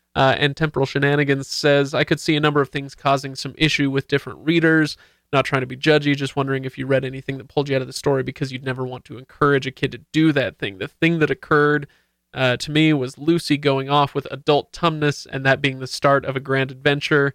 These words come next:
Uh, okay, so there were a few things in here that I thought, "Oh, wow," fr-, you know, from a twenty eighteen perspective,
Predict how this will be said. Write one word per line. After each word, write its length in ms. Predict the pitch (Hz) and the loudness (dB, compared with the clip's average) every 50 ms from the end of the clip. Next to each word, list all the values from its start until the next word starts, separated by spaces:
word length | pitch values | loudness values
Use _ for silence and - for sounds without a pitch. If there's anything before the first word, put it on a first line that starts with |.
| _ _ _ _ _ _ _ _ _ _ | _ _ _ _ _ _ _ _ _ _
Uh, 320 | 185 190 190 175 165 139 92 107 110 104 _ _ _ _ _ _ _ _ _ _ | 2 4 4 4 2 0 -4 -8 -14 _ _ _ _ _ _ _ _ _ _ _
okay, 280 | 185 190 160 - 135 - | 2 2 4 2 0 -2
so 340 | - - - - 180 160 160 | -2 -2 2 4 4 4 4
there 180 | 151 202 233 | 4 4 4
were 140 | 262 240 180 | 4 4 4
a 40 | 151 | 2
few 240 | - - 214 233 247 | 2 -2 -4 -4 -4
things 500 | 233 - 185 156 147 143 139 139 131 - | -2 0 0 0 0 0 -4 -8 -8 -6
in 160 | - 110 143 | -4 -4 -4
here 240 | 139 139 139 143 143 | 0 2 4 4 4
that 140 | 139 143 143 | 4 4 4
I 100 | 139 135 | 2 2
thought, 320 | - - 139 139 131 131 - | 2 0 -2 -2 -2 -2 0
"Oh, 160 | - 220 180 117 76 | 2 2 2 0 0
wow," 280 | - 143 165 135 117 | -2 -2 -2 -2 -4
fr-, 220 | - - _ 160 139 | -8 -4 _ -4 -2
you 180 | - 175 170 | 0 0 2
know, 100 | 160 135 | 2 2
from 240 | - - 180 156 139 | 0 0 -2 -2 -2
a 140 | 135 - - _ _ _ | -4 -8 -12 _ _ _
twenty 380 | - - - 185 190 180 160 151 | -20 -4 0 0 2 2 2 2
eighteen 720 | 143 143 139 - - - - 156 147 147 143 139 139 135 - _ | 2 0 -2 -4 -8 -6 -4 -4 -4 -4 -6 -8 -12 -16 -12 _
perspective, 840 | - 139 - - - 208 185 - - 147 135 135 131 131 - _ | -8 -8 -6 -2 -2 -2 -2 0 0 2 2 2 2 -2 -8 _